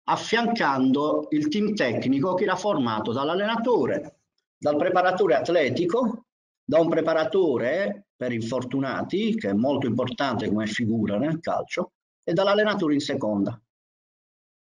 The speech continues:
La squadra calcistica, peraltro, godeva dell'ausilio del mio centro medico.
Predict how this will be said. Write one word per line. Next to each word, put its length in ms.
La 120
squadra 380
calcistica, 760
peraltro, 500
godeva 800
dell'ausilio 920
del 340
mio 220
centro 480
medico. 760